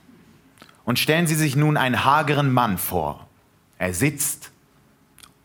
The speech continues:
oder liegt. Er hängt. Am Tresen. Also er lehnt sich an, am Tresen.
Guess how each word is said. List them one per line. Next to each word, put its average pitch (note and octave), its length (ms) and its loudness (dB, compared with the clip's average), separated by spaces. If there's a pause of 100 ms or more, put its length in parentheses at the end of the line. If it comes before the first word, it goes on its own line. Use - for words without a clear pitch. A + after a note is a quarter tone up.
oder E2 240 0
liegt. C3+ 520 -4 (1120)
Er G2 160 2
hängt. F#2+ 600 -4 (1500)
Am G2+ 220 -2
Tresen. E2 460 -4 (920)
Also F2 180 -4
er E2 40 -2
lehnt G#2 180 0
sich A#2 200 -2
an, D2+ 200 -2
am F2+ 220 -2
Tresen. D#2 420 -6